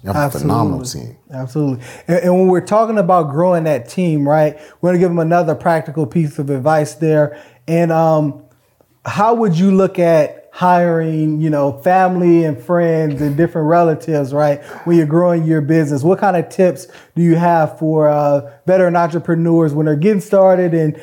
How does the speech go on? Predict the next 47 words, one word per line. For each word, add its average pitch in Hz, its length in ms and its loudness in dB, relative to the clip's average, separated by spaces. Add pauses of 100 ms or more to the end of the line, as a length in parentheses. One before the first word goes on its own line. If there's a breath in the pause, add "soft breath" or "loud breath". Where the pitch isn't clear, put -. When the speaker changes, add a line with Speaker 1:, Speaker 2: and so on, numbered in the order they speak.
(120)
Speaker 2:
they 170 200 2
feel 220 280 2
the 202 140 2
urge 190 400 0
to, 170 100 -2
like, 170 220 2
"Yeah, 240 140 2
let 214 120 -2
me 226 220 0
give 175 260 -2
my 220 140 2
cousin 247 440 0
this 262 220 -2
job, 233 400 2
let 226 160 0
me 202 60 -6
give 233 140 2
my, - 500 -2
Speaker 1:
<laughs> - 40 -20
Speaker 2:
my 185 120 2 (100)
friend 226 320 0
here 226 180 4
this 214 200 2 (140)
role," 208 480 4
and 185 120 0
that 180 200 2
sort 175 160 0
of 156 140 -6
thing? 123 280 -8 (180)
Speaker 1:
Uh, 123 520 2 (100)
man, 127 340 -2
you 139 60 -2
know, 131 140 0
one, 123 460 -2
you 127 60 -4
wanna 127 220 -2
know 117 140 0
one 113 280 -4
thing? 107 200 -4
I, 104 100 2
I, 104 400 -2
I 101 80 -8
think 113 140 -4
about 104 180 0
it 98 60 -2
like 90 260 -6
this. 85 320 -8